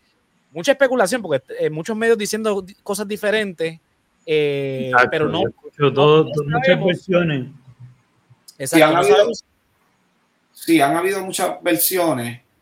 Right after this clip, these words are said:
Speaker 3: eh, especialmente de la propia Comisión Estatal de Elecciones.
Speaker 1: Ok.
Speaker 3: Que realmente nos in-,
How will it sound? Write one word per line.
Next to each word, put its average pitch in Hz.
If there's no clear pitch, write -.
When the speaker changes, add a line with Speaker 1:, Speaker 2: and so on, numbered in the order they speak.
Speaker 3:
eh, 120
especialmente 135
de 156
la 131
propia 123
Comisión 135
Estatal 113
de 113
Elecciones. -
Speaker 1:
Ok. 131
Speaker 3:
Que 107
realmente 127
nos 117
in-, 107